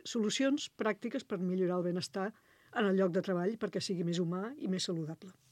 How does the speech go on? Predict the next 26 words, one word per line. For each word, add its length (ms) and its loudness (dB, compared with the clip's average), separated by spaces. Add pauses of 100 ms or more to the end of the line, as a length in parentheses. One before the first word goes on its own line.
(1040)
Aleshores, 320 4
bueno, 320 2
la, 180 -2
la 240 0
llista 240 0
és 80 2
llarga, 400 2
com 400 -2
cada 260 -2
mes 360 -2 (100)
estaran 380 -4
exposats 420 -6
els 80 -4
llibres 380 -4
a 80 -8
la 100 -2
biblioteca 480 -6 (580)
i 140 0
es 80 -4
podran 320 -2
agafar 220 -4
en 60 -4
préstec, 460 -8
que 140 -4
és 80 -8
que 140 -4